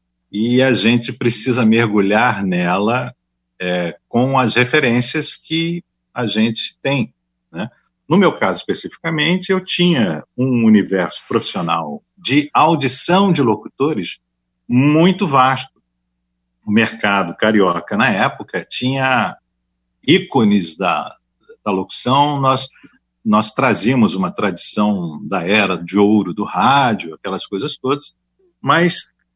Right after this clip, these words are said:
havia um novo mundo surgindo, e esse mundo era justamente a criação da Rádio Cidade,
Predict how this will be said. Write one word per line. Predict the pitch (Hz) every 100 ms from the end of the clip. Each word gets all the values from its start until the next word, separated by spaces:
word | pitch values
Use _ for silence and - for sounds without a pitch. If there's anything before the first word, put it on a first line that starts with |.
| _ _ _
havia | 147 165 123 175 196 202 196 -
um | 165
novo | 175 175 185 208 180 196
mundo | 175 196 190
surgindo, | 180 196 160 147 180 104
e | 90
esse | 92 123
mundo | 120 160 170 - 151
era | 143 156
justamente | 135 139 156 139 143 175 - 175
a | 160
criação | - 147 120 135 123
da | 101
Rádio | 107 101
Cidade, | - - 113 127 131 127 117 120